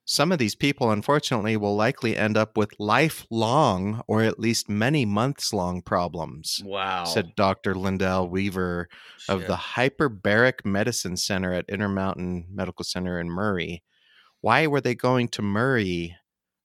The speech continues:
Speaker 1: for help when they were down in Provo? That's interesting. Maybe it's 'cause the doctors in Utah County are
Speaker 2: At ch-,
Speaker 1: sometimes
Speaker 2: they're at church. <laughs>
Speaker 1: kinda suspect. Yeah, right. Uh, "We
Speaker 2: Anyway.
Speaker 1: can't predict who that's going to be.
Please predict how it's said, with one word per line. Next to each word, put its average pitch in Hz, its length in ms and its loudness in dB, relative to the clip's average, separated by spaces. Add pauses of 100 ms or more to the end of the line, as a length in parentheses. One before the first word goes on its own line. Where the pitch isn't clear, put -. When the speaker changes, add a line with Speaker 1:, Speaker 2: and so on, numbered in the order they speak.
Speaker 1:
for 98 200 -4
help 107 460 0
when 95 200 0
they 95 120 0
were 95 140 -2
down 95 240 -2
in 87 120 -6
Provo? 85 680 -4 (140)
That's - 200 -6
interesting. 85 480 -10 (1040)
Maybe 104 240 0
it's - 160 -4
'cause 104 240 -2
the 98 100 -4
doctors 98 520 0
in 92 100 0
Utah 92 300 -2
County 92 460 -2
are 82 100 -2
Speaker 2:
At 85 80 -8
ch-, - 360 -14
Speaker 1:
sometimes 92 600 0
Speaker 2:
they're 117 160 6
at - 100 -2
church. 165 440 2 (260)
<laughs> - 240 -8
Speaker 1:
kinda 87 340 0
suspect. - 800 0
Yeah, 143 160 6 (280)
right. 139 220 8 (800)
Uh, 120 380 6 (200)
"We 143 220 4
Speaker 2:
Anyway. 123 140 4
Speaker 1:
can't 226 240 4
predict 175 440 2
who 165 240 6
that's 143 260 4
going 120 260 0
to 110 60 0
be. 113 560 2